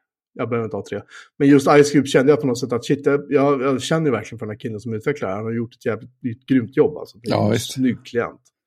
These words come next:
Speaker 2: Ja.
Speaker 1: Ehm, och Toot är ju jävligt stabil och den har ju liksom, den har ju funktioner så det bara sprutar öronen på den liksom.
Speaker 2: <laughs>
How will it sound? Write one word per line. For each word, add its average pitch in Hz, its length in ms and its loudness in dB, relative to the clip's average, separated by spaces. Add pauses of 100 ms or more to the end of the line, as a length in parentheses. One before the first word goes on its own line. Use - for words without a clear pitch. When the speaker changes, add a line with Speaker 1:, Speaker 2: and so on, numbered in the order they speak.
(100)
Speaker 2:
Ja. - 300 -2 (960)
Speaker 1:
Ehm, 113 540 -8 (680)
och 139 140 -8
Toot 143 400 0
är 143 60 6
ju 127 100 8
jävligt 117 280 0
stabil 147 640 2
och 127 80 6
den 113 120 0
har 117 140 0
ju 113 80 0
liksom, 110 440 -6
den 117 100 -6
har 117 60 -2
ju 110 60 -4
funktioner 127 560 -4
så 131 100 -2
det 110 60 -2
bara 101 120 -6 (420)
sprutar 120 400 0
öronen 101 400 -2
på - 120 -18
den - 80 -20
liksom. - 260 -16 (200)
Speaker 2:
<laughs> - 160 -20